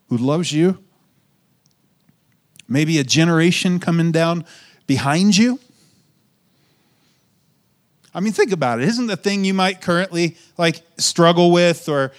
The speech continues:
or, or that thing that you keep wrestling with and trying to get past in your past probably the result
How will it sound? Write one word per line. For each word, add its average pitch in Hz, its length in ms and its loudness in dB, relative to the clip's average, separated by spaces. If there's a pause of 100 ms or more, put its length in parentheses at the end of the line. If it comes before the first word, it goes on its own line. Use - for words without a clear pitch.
(220)
or, 160 180 -4
or 160 160 -2
that 160 260 -2
thing 190 300 -2
that 175 140 -8
you 175 240 0 (260)
keep 190 260 2
wrestling 185 380 0
with 180 220 -2
and 147 80 0
trying 180 240 0
to 190 60 -2
get 190 180 -4
past 180 500 -2 (220)
in 190 180 2
your 202 180 4
past 185 600 0 (1700)
probably 185 300 0
the 180 100 0
result 170 640 -2